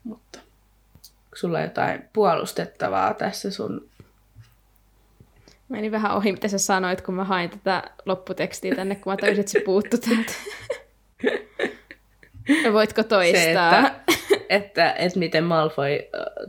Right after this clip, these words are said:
Speaker 1: tota, antaa kunnon side-eyeta ma-, ö, tota, Lupinille ja katsoo sitä ihan silleen päästä varpaista si-, si-, sillä, sillä, sellaisella.
Speaker 2: No vähän on
Speaker 1: Niinku,
Speaker 2: sama
Speaker 1: että
Speaker 2: asenne kuin Ronilla, että koko tän
Speaker 1: Mhm.
Speaker 2: jakson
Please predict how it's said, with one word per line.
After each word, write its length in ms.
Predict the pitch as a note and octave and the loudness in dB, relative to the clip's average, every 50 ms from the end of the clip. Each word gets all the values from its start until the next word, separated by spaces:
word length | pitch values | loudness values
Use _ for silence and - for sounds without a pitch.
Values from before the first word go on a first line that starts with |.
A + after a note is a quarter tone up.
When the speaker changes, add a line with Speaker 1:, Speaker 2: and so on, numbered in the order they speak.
| - | -6
Speaker 1:
tota, 400 | - D3 D3+ D#3+ - C#3 A#2 C3 | -4 -4 -2 -2 0 0 2 2
antaa 280 | D3+ D#3 D#3+ E3 D3+ E3 | 2 2 2 0 0 0
kunnon 340 | - - D3+ D3+ D3 D3+ E3+ | 0 -2 -2 0 -2 -2 -2
side-eyeta 880 | - D#3+ C#3 C#3 C#3 C#3 - - - - D#3+ E3+ F3 - F3 E3 E3+ - - | 0 2 2 2 2 2 0 -2 0 0 0 0 0 2 2 0 0 -2 -4
ma-, 320 | F3+ F3 F3+ F3+ E3 - - E3+ E3+ E3+ | -4 -2 -2 -2 -2 -4 -6 -6 -6 -4
ö, 40 | |
tota, 320 | E3 - E3+ F3 - E3+ F3+ | -4 -6 -8 -4 -2 -2 -2
Lupinille 640 | F3 F3+ F3+ - E3 D#3+ D#3+ D#3+ D#3+ D#3+ E3 E3 E3 | -2 -2 -2 -2 -2 0 0 0 0 0 2 2 2
ja 220 | D#3+ E3 D#3+ - - - - | 0 0 -2 -4 -6 -6 -4
katsoo 340 | - E3+ - - - A#2+ F#3+ | -4 -4 -4 -2 -2 -2 -2
sitä 200 | - - - - | -2 -4 -4 -4
ihan 120 | F3+ F3 F3 | -2 -4 -4
silleen 500 | - F3+ F3+ F3 F3 E3+ E3 F3+ F#3+ - _ - | -4 -4 -4 -2 -2 -2 -2 -2 -6 -14 _ -4
päästä 340 | - D#3 F3 F#3+ - A3 G3+ | -2 -2 -2 -2 -4 -6 -4
varpaista 440 | G#3 G3+ F#3+ - G#3 - F#3 - | -2 -2 -2 -2 -2 -4 -4 -4
si-, 220 | - - - E3 F3 | -6 -6 -4 -4 -6
si-, 200 | - - - G3+ | -6 -10 -12 -12
sillä, 260 | - F3+ - F#3+ G3 | -10 -8 -6 -6 -6
sillä, 240 | - - - G#3 G#3+ | -8 -8 -12 -12 -8
sellaisella. 580 | - - - G#3 - - F#3+ F#3 - G#3 G#3 - _ _ _ _ _ _ _ - - | -6 -4 -4 -4 -4 -6 -6 -4 -4 -6 -6 -8 _ _ _ _ _ _ _ -16 -10
Speaker 2:
No 120 | - C4+ C#4 | -6 -2 0
vähän 240 | C4+ B3 A3 G3+ A3+ | 0 0 2 2 2
on 40 | A3+ | 2
Speaker 1:
Niinku, 60 | B3 | 2
Speaker 2:
sama 160 | A#3+ C4 B3 B3 A#3 | 2 2 2 4 4
Speaker 1:
että 80 | A3 | 4
Speaker 2:
asenne 340 | A3 A3+ - A3 G3+ G3+ G3+ - | 2 4 4 4 4 4 2 0
kuin 100 | F#3+ G3 | 0 2
Ronilla, 520 | G3+ G3 F#3+ F#3 F#3 F3 E3+ D#3+ D#3 D#3+ | 2 2 2 2 2 2 2 2 2 0
että 280 | F#3 G3 - - F#3+ G3 G3 - - - _ _ _ _ _ _ _ _ - - _ _ _ _ _ _ _ _ _ _ _ _ _ _ _ _ _ _ _ _ _ _ _ _ _ _ _ _ _ _ _ _ _ _ _ _ _ _ _ _ _ _ | -2 -4 -4 -4 -4 -4 -4 -8 -14 -20 _ _ _ _ _ _ _ _ -20 -20 _ _ _ _ _ _ _ _ _ _ _ _ _ _ _ _ _ _ _ _ _ _ _ _ _ _ _ _ _ _ _ _ _ _ _ _ _ _ _ _ _ _
koko 260 | - G#3 - - F#3 | -10 -10 -8 -6 -8
tän 260 | F#3+ - - - - - _ _ _ | -8 -8 -8 -10 -10 -12 _ _ _
Speaker 1:
Mhm. 160 | - - - G#3+ | -14 -10 -6 -6
Speaker 2:
jakson 340 | G#3 G#3 A3 - - - | -6 -6 -6 -8 -10 -12